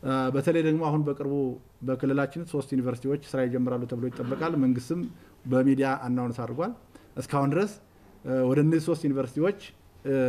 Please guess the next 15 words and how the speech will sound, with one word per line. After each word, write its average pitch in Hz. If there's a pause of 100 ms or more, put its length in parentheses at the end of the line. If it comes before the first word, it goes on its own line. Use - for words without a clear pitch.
(400)
የኃይል 131
አቅርቦት 131 (400)
አልተዘረጋም። 117 (1500)
እ፣ 127 (340)
ይሄ 143 (120)
የሆነበት 147
በአቅራቢያቸው 151 (120)
አስተማማኝና 151
በቂ 151
ኃይል 160
ባለመኖሩ 127 (420)
ዳባት 143
ላይ 226 (600)
ለዳባት 135
ዩኒቨርሲቲ፣ 160